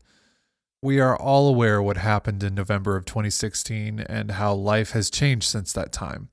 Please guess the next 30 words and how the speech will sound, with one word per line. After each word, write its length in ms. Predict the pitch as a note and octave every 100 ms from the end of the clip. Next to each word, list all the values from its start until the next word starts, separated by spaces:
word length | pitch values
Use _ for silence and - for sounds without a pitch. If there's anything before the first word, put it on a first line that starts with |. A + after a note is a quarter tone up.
| - - - - _ _
Many 200 | A#2 A#2
composers 580 | B2 A#2 A2 G#2+ A2+ A2
have 220 | A2+ F#2+
been 180 | G#2+ G#2+
using 360 | G2+ G#2 A2+ G#2
their 180 | G#2 -
art 260 | G#2+ G#2+
as 220 | - A2+
commentary 800 | - - G#2 G#2 - G#2+ G#2+ A2+
or 200 | - A2+
protest. 760 | G#2 - D3 - E2 - - - - - _ _ _ _
These 180 | C3 C#3+
three 180 | D#3+ D#3
pieces 480 | - B2 - A#2+ A#2
engage 560 | A#2+ G2+ A#2+ C3 B2
with 160 | A2+ -
the 80 | G2+
present 480 | G#2+ G2+ G2 G2+
in 160 | A#2+ A2
different 340 | A2 - A2
ways. 460 | G2+ E2+ - A#2+ - - _ - _ _ _
They 100 | A2+
are 80 | G#2+
by 220 | G#2 G#2
composers 640 | - G#2+ G#2+ G#2+ A2 G2
Jose 340 | - A#2 G#2+ G#2
Martinez, 760 | G2+ - C#3 C#3 E3 E3+ - - _ _ -
Lucas 340 | A#2 A#2+ A2
Marshall 320 | A#2 A2 - G#2
Smith, 560 | - A#2+ C#3 - -